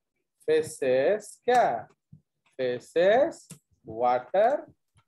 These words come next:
and tail faces each other। समझ में आया?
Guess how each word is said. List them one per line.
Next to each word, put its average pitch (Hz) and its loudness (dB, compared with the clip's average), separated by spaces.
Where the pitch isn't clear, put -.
and 226 -6
tail 151 0
faces 190 2
each 160 -4
other। 107 -2
समझ 139 0
में 147 2
आया? 175 4